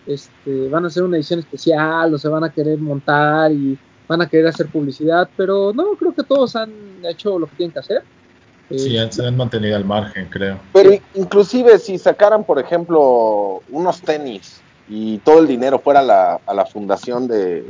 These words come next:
Speaker 3: de, de ellos, ¿no? La fundación que quieran,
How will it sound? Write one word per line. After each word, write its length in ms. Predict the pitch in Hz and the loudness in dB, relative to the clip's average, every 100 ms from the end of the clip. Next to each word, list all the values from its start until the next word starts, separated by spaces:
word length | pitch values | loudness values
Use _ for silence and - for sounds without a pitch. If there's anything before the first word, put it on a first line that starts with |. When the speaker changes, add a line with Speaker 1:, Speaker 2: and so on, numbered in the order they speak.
| 65 | -12
Speaker 3:
de, 800 | 87 90 87 87 85 85 82 80 - _ _ _ | -8 -6 -4 -4 -4 -4 -6 -8 -16 _ _ _
de 260 | 90 101 113 | 0 4 6
ellos, 320 | 120 110 92 | 6 2 0
¿no? 280 | 120 175 135 90 | 2 2 0 -2
La 140 | 104 104 | 2 2
fundación 400 | 127 131 135 190 | 2 0 0 0
que 140 | 180 | 0
quieran, 280 | 160 131 | 2 0